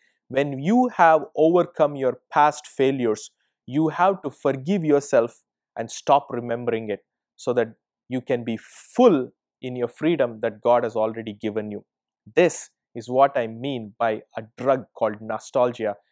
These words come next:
which can get you stuck in your past and which can keep you bound. So today, I call you forth in the name of Jesus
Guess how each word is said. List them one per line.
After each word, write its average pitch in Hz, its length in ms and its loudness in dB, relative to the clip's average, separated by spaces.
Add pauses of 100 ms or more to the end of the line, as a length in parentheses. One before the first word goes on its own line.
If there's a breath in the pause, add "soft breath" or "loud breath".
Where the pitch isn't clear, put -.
(160)
which - 160 -12
can 110 160 -4
get 147 220 2
you 165 100 -2
stuck - 400 -4
in 123 140 -8
your 113 160 -6 (120)
past 110 300 -4 (460)
and 113 140 -6
which 110 180 -12
can 107 160 -6
keep - 320 -10
you 113 80 -8
bound. 104 380 -4 (300)
So - 160 -8
today, 165 500 0 (340)
I 123 140 -4 (160)
call 196 320 6
you 226 140 4
forth 170 420 2 (120)
in 131 140 -8
the 123 100 0
name 135 300 -4
of 117 140 -6
Jesus 113 480 -4